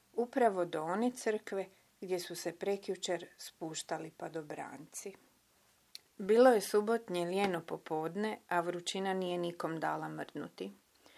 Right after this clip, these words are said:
Blaža je s bakom Rezom i dida Ivom poredila sve oko marve,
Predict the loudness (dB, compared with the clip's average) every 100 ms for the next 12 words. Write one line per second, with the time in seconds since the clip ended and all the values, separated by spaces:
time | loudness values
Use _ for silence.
0 | -20 -20 -6 6 8 8 8 2 2 2
1 | 0 2 -4 0 0 0 -4 -4 -6 -4
2 | -4 -2 -2 -4 -6 -4 -4 -2 -2 -2
3 | -4 -6 -4 -4 -6 -6 -4 -2 -2 -2
4 | -6